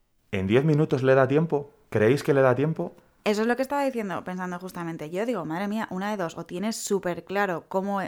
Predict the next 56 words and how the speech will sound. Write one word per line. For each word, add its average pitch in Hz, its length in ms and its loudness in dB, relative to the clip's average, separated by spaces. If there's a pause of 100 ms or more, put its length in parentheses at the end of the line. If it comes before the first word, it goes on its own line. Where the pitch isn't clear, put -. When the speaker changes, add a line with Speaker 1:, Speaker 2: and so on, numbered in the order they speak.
Speaker 2:
cómo 180 240 -6
es 190 80 -8
el 196 100 -8
cuerpo 190 240 -6
humano 165 300 -4
y 156 60 -8
la 156 60 -8
anatomía 165 300 -6
del 180 100 -6
cuerpo 185 180 -6
humano 165 240 -6
y 156 40 -10
sabes 175 240 -8
hacerlo 175 300 -8
todo 165 180 -10
perfectamente 160 800 -10 (360)
y 180 240 0
es 175 120 0
en 175 140 -4
plan 165 220 -4
de 160 260 -8 (120)
pim, 208 240 0
pim, 180 240 -4
pim, 170 200 -6
pim, 156 240 -8
ya 170 80 -4
está, 160 200 -8
ve-, 175 140 -4
vengo, 185 240 -4
<laughs> - 20 -8
vengo 233 300 6
a 208 60 8
lo 202 100 6
que 202 140 0
vengo 202 260 0
y 190 60 -4
ya 190 140 -2
está, 226 300 0 (520)
o, 180 600 2
o 160 180 -4
va, 160 180 -6
o 151 220 -10 (180)
no 143 320 -12
entiendo 165 420 -6
muy 175 140 -4
bien 175 240 -6
cómo 180 240 -4
en 180 60 -6
diez 180 160 -4
minutos 180 300 -6
te 175 60 -8
da 170 100 -4
tiempo 175 240 -6
a 170 40 -4
hacer 165 200 -12
eso, 208 260 -8